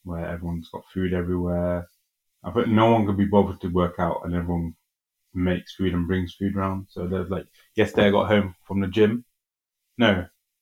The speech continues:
I, I got home from Home Bargains yesterday after I went to the gym, and there was pizza. There was two, well, two whole pizzas in my living room.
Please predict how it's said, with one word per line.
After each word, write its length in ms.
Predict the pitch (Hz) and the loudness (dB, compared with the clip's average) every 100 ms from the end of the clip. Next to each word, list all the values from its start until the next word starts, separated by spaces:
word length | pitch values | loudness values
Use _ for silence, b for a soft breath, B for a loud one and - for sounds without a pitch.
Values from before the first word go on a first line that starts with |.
| _ - | _ 4
I, 200 | 101 98 | 6 6
I 100 | 98 | 6
got 160 | 98 | 6
home 120 | 95 87 | 4 2
from 140 | 90 | -2
Home 180 | 87 95 | 0 2
Bargains 340 | 98 95 87 | 4 4 0
yesterday 400 | 85 85 87 87 92 | -4 -8 -8 -8 -6
after 260 | 85 85 90 | -6 -6 -6
I 40 | |
went 200 | 87 87 | -6 -6
to 60 | - | -8
the 40 | 87 | -8
gym, 240 | 90 90 _ _ _ _ _ _ | -6 -8 _ _ _ _ _ _
and 540 | - 95 92 90 87 90 _ _ _ _ | -6 -4 -2 -2 -4 -6 _ _ _ _
there 140 | - 90 | -6 -6
was 80 | 87 | -4
pizza. 460 | 110 - 104 - - _ _ _ _ _ _ _ | -8 -6 -6 -6 -8 _ _ _ _ _ _ _
There 80 | 95 | -10
was 80 | 92 | -10
two, 240 | - 98 92 - | -4 -4 -4 -6
well, 140 | 87 | -6
two 160 | - 98 | -2 0
whole 180 | 95 | 0
pizzas 480 | 95 90 95 90 92 | 0 -6 -8 -10 -12
in 80 | 87 | -10
my 320 | 92 90 90 90 | -6 -4 -4 -4
living 200 | 92 92 | -4 -4
room. 340 | 92 92 90 | -4 -6 -8